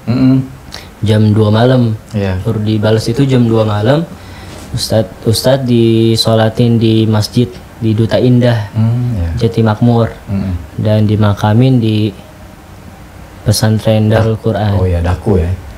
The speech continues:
Speaker 2: Di
Speaker 1: Pimpinan Ustadz Yusuf
Speaker 2: Yusuf Mansur.
Speaker 1: Mansur.
Speaker 2: Dimakamin di samping makam Syekh Ali Jaber.
Speaker 1: Hmm, iya. Barengan.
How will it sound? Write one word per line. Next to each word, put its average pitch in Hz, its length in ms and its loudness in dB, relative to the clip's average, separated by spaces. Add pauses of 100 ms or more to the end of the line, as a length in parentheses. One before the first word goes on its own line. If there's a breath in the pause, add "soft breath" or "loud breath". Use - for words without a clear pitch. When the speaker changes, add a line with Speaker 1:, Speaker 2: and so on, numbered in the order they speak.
Speaker 2:
Di 104 380 0
Speaker 1:
Pimpinan 104 640 2 (240)
Ustadz 101 320 0
Yusuf 98 240 -2
Speaker 2:
Yusuf - 0 -
Mansur. 98 320 0
Speaker 1:
Mansur. 101 160 -2
Speaker 2:
Dimakamin 113 800 2
di 135 100 2
samping 110 560 0
makam 110 380 0
Syekh 107 240 -2
Ali 107 160 2
Jaber. 98 400 0 (320)
Speaker 1:
Hmm, 143 480 0 (160)
iya. 87 180 -4 (640)
Barengan. 95 400 -4